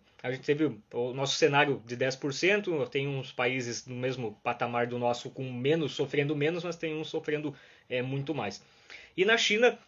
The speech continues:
é, um dado que é importante pro Brasil, produção industrial bateu três ponto oito por cento de alta, é, é, assim, um pouco acima do esperado, mas é bom acompanharmos, porque a recuperação da indústria chinesa impacta direto aí nos nossos produtos de exportação, em particular no minério de ferro. Então, é, é algo pra ser,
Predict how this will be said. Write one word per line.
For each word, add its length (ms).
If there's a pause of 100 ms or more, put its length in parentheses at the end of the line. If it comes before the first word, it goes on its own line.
(120)
é, 400
um 160
dado 280
que 80
é 40
importante 380
pro 120
Brasil, 340
produção 400
industrial 380
bateu 260
três 220
ponto 260
oito 200
por 120
cento 240
de 120
alta, 340 (300)
é, 420
é, 220 (100)
assim, 240
um 60
pouco 240
acima 280
do 80
esperado, 540
mas 140
é 60
bom 300 (280)
acompanharmos, 760
porque 200
a 40
recuperação 520
da 60
indústria 340
chinesa 400
impacta 400
direto 460
aí 100
nos 140
nossos 240
produtos 400
de 80
exportação, 640 (280)
em 80
particular 440
no 60
minério 280
de 80
ferro. 340
Então, 280
é, 140
é 40
algo 240
pra 140
ser, 280